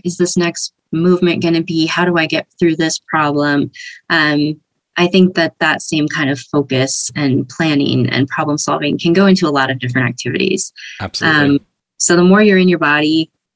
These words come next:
Speaker 1: and out of your, your head, the better. And I don't wanna focus too much on, like, aptitude because
Speaker 2: Mm.
Speaker 1: I don't think that that's helpful. Um,
Speaker 2: Yeah.
Speaker 1: I think more likely to have someone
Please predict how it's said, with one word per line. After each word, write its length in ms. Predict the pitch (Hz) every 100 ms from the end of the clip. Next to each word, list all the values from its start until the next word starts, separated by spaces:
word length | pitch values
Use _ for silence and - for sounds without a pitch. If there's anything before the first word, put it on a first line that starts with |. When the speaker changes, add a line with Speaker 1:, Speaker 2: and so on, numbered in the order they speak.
| _
Speaker 1:
and 240 | 147 147 127
out 200 | 151 147
of 100 | 147
your, 340 | 147 143 143 -
your 160 | 160 151
head, 440 | - 147 139 165 -
the 140 | 160
better. 400 | 143 135 - 151 - - - -
And 300 | 170 165 165 170 -
I 100 | 175
don't 280 | 175 196 196
wanna 220 | 220 190
focus 540 | 190 196 190 175 - -
too 280 | - 180 185
much 440 | 196 208 208 - - _
on, 160 | 151 151
like, 300 | 147 139 131 - _ _ _ _ _ _ _ 156
aptitude 720 | 147 - 226 196 262 285 320 320 _ -
because 400 | 185 170 - - _ -
Speaker 2:
Mm. 120 | 101
Speaker 1:
I 60 | 165
don't 320 | - 160 160
think 180 | 165 165
that 160 | 160
that's 260 | 151 147 -
helpful. 640 | 147 139 - 165 190 220 -
Um, 60 | 165
Speaker 2:
Yeah. 160 | 143
Speaker 1:
I 80 | -
think 180 | - 170 _ -
more 360 | 170 170 170 165
likely 680 | 156 151 - 156 165 175 - _ _ _ -
to 640 | - 160 151 139 139 143 - _ _ _ -
have 300 | - 156 151
someone 300 | 170 156